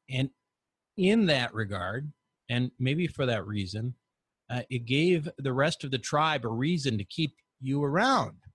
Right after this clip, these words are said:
rather than just pushing you off a cliff because you weren't really helpful to society anymore. Whatever the evolutionary purpose for this late development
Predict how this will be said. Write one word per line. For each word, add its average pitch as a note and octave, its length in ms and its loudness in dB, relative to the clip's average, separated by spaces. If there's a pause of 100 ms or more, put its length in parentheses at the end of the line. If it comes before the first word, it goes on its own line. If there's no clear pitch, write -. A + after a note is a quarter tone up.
(360)
rather C#3 300 0
than B2+ 260 0
just A#2+ 340 -2 (400)
pushing B2+ 320 -2
you A2 120 2
off G#2 220 0
a G2 60 -10
cliff G#2 340 -4 (460)
because G2+ 340 -6
you G2 120 -4
weren't G2 180 -4
really F#2+ 220 -8
helpful G2 380 -8
to G#2 80 -14
society G#2+ 600 -6
anymore. F#2+ 380 -4 (520)
Whatever C4 300 4
the G#3+ 140 4
evolutionary F3+ 560 4
purpose D3 440 0
for B2+ 140 -6
this A#2 260 -2
late B2 280 -2
development A#2 640 0